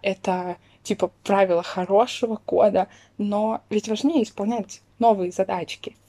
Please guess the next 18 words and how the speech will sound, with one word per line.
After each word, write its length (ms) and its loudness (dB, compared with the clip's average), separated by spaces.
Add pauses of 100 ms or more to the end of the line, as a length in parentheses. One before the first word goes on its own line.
(400)
И 60 2
мне 100 2
кажется, 260 -4
вот 80 -4
это 160 -2
такой 260 -6
хороший 480 0
пример, 440 -4 (640)
когда 420 0 (100)
перфекционизм 840 0
в 80 -4
итоге 460 2
вредит, 580 -4 (340)
а, 480 -4 (1400)
ну, 140 6
более 360 2
важным 420 -2
вещам. 460 -6